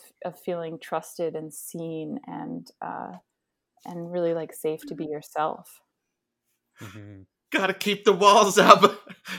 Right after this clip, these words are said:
Speaker 2: <laughs>
Speaker 3: Um, now, uh, now, Jody, um, I, I think this is a, a nice way to segue into, um, telling our listeners and, and, uh, us a little bit more about, um,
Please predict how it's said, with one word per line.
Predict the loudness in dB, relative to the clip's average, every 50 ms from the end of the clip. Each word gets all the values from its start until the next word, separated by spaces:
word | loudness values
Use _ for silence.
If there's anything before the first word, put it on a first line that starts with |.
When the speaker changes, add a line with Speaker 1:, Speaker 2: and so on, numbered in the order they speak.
| -14 -16 -12 -12 -12 -8 -6 -6 -6 -6 -8 -16 -12 -6 -4 -4 -4 -2 0
Speaker 2:
<laughs> | 0 0 0 0 -10 -10 -8 -8 -10 -10 -10 -12 -20 _ _ -14 -14 -12 -8 -10 -10 -10 -10 -14 -12 -6 -2
Speaker 3:
Um, | -2 -2 -2 -2 -4 -8 -14 -14 -14 -12 -8
now, | -4 -4 -2 -2 -2 2
uh, | 2 2 2 2 0 0 -2 -2 -2 -4 -10 -10 -10 -10 -12 -18 _ -20 _ _ _ -12
now, | -8 -6 -6 -6 -8 -10 -16 -20 -20 _
Jody, | -4 -2 -2 -2 -2 -2 -2 -4 -4 -4
um, | -4 -6 -4 -2
I, | -2 -2 -2 -4
I | -8 -10
think | -10 -10 -10
this | -10 -12 -12 -14
is | -16 -12 -10
a, | -10 -8 -8 -8 -8 -8 -10 -12 -12 -12
a | -12 -10 -10 -12 -12 -14 -16 -18 _ -12
nice | -10 -10 -10 -10 -10
way | -10 -10 -10
to | -12
segue | -14 -10 -10 -10 -6 -6 -6 -6 -6 -10 _ _ _ _ _ _ -8
into, | -8 -8 -8 -10 -8 -8 -6 -6 -6 -8 -8 -10 -10 -12 -14
um, | -14 -14 -12 -12 -14 -14 -16 -20 _ _ _ _
telling | -10 -8 -8 -8 -6
our | -6 -6 -6
listeners | -6 -8 -10 -10 -10 -10 -10 -8 -10
and, | -12 -12 -12 -16 _ _ _
and, | -16 -14 -12
uh, | -14 -14 -14 _
us | -8 -8 -8 -8 -8 -6
a | -6
little | -6 -6 -6
bit | -10 -8
more | -6 -6 -4 -4
about, | -2 -2 -2 -2 -4 -6 _ _ -20 -20 -20 _ _ -8
um, | -6 -6 -4 -6 -6 -8 -12